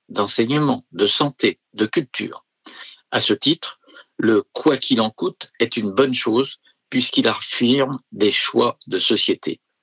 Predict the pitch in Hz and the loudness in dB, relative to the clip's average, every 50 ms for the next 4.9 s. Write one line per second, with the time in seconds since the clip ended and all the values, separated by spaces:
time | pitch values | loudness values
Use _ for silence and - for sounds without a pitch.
0 | _ - - - - - - - - - - - _ _ - - 135 123 175 160 | _ -20 -20 -20 -20 -20 -20 -18 -18 -18 -20 -20 _ _ -2 -2 -2 0 0 0
1 | - 170 156 156 156 - 175 147 143 139 135 - - 151 131 131 151 151 151 143 | 2 0 -2 -2 -2 -6 -4 -2 0 0 0 0 0 0 0 0 0 0 0 0
2 | - - 113 110 110 107 101 107 101 107 101 - 101 - - 143 131 - - - | 2 0 0 0 0 -2 -2 -2 -4 -4 -6 -6 -4 -2 0 0 0 -2 -4 -4
3 | - 110 95 104 110 101 101 113 120 113 - - - - - _ _ _ - _ | -4 -2 0 0 0 0 0 0 -2 -2 -2 -4 -12 -16 -16 _ _ _ -20 _
4 | - - 92 - - - 113 98 90 110 113 104 - 139 139 139 131 | -12 -10 -6 -4 -2 -2 -2 0 0 0 0 2 2 2 2 0 -2